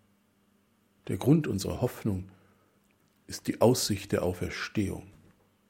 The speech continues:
Das Himmelreich ist kein Thema in unserem Leben, weil die Reiche unserer,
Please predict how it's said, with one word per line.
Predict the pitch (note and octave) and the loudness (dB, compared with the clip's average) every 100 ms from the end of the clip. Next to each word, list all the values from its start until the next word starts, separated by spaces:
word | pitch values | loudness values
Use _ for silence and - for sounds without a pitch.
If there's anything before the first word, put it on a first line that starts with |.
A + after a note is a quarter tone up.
| _ _ _ _ _ - - - - - - - | _ _ _ _ _ -20 -10 -8 -6 -6 -8 -4
Das | C3+ C#3+ - | 8 12 12
Himmelreich | A3 G3+ D#3+ E3+ - | 12 12 12 12 12
ist | D3 - - - | 6 4 -6 4
kein | - B2+ | 8 8
Thema | - D#3 F#3+ F3 | 10 10 12 10
in | C#3+ D3+ | 10 10
unserem | C3+ B2 | 10 10
Leben, | A#2 D3 E3+ D#3+ - - | 10 10 8 4 0 6
weil | B2+ | 8
die | B2 A#2 | 8 8
Reiche | A2 E3+ G3+ F#3 | 8 8 10 10
unserer, | D3+ B2 A#2+ A2 | 10 8 6 6